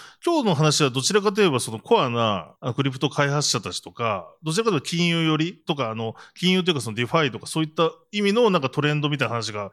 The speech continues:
メインになりましたけど、その一般の、まあ、企業だ、日本でいうと大企業だったり、はたまたスタートアップみたいなところから見るトレンドってまたちょっと違うじゃないですか。で、そこら辺だとやっぱり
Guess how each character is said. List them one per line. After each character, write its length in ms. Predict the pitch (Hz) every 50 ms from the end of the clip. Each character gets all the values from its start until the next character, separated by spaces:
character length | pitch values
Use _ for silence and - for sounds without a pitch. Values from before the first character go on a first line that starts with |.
| _
メ 140 | - 151 151
イ 40 | 139
ン 60 | 117 104
に 40 |
な 80 | 98 98
り 100 | 98 104
ま 140 | 107 113 113
し 80 | -
た 100 | - - 82
け 100 | 80 82
ど、 260 | 95 101 98 90 85 -
そ 120 | - 139
の 100 | 135 139
一 160 | 165 175 170 -
般 180 | _ 277 277
の、 340 | 277 277 277 262 254 247 240
ま 120 | 240 247 226
あ、 200 | 170 120 98 - -
企 160 | - 180 180 165
業 180 | 156 123 110
だ、 140 | 95 92 90 - -
日 80 | 143
本 160 | 156 185 220 202
で 80 | 180
い 40 | 208
う 80 | 208 156
と 60 | 120
大 200 | 127 127 131 127
企 160 | 123 139 127
業 160 | 131 117 104
だ 80 | 92 90
っ 80 | -
た 120 | _ - 95
り、 320 | 98 101 98 95 90 - _
は 140 | _ - 143
た 80 | 156
ま 80 | 127 117
た 100 | 113 104
ス 80 | - -
タ 160 | - 127 120
ー 60 | 113
ト 140 | 117 127 120
ア 40 | 123
ッ 40 |
プ 180 | 120 _ - 101
み 100 | 104 98
た 100 | 98 92
い 40 | 87
な 40 | 87
と 120 | - 107
こ 100 | - 113
ろ 220 | 110 110 110 127 - _ _ _
か 120 | - 247
ら 100 | 254 220
見 160 | 175 180 202 180
る 160 | 156 127 -
ト 100 | - 131
レ 160 | 127 123 120
ン 140 | 127 127 113
ド 80 | 123
っ 100 | 120 -
て 80 | _ 127
ま 140 | 120 131 143
た 100 | 190 185
ち 100 | - 214
ょ 40 | 202
っ 40 |
と 100 | 165 135
違 200 | - - - 143 127 135 139 - - -
う 60 | 143
じ 100 | 120 117
ゃ 60 | 104
な 80 | 92 82
い 40 |
で 60 | 80 113
す 80 | -
か。 240 | - - 95 90 - _ - _
で、 100 | - 170
そ 120 | 160 - 247
こ 120 | 339 359
ら 100 | 370 311
辺 200 | 339 403 403 320
だ 120 | 196 151
と 140 | 131 143 131
や 100 | 123 127
っ 100 | 127 123
ぱ 140 | - 190 185
り 440 | 156 139 135 131 123 113 95 87